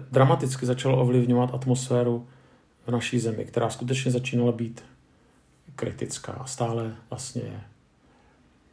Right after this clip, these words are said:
A tak na jednu stranu se máme po ekonomické stránce dobře, byť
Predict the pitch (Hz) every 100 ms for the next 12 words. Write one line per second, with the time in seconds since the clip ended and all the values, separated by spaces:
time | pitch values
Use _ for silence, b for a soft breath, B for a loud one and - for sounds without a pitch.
0 | b b - 156 156 147 165 180 - 165
1 | 165 175 143 135 139 156 135 147 147 -
2 | 156 151 143 131 - 123 135 131 127 117
3 | 117 135 135 127 - -